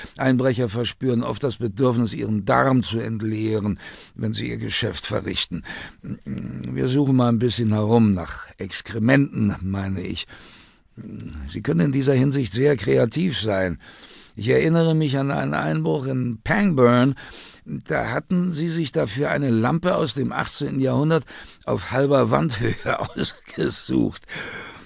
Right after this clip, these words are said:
Unter anderen Umständen hätten sie dafür den Duke of Edinburgh Award bekommen.“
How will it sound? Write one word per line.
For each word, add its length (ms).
Unter 580
anderen 240
Umständen 480
hätten 200
sie 100
dafür 380
den 260
Duke 280
of 140
Edinburgh 560
Award 360
bekommen.“ 680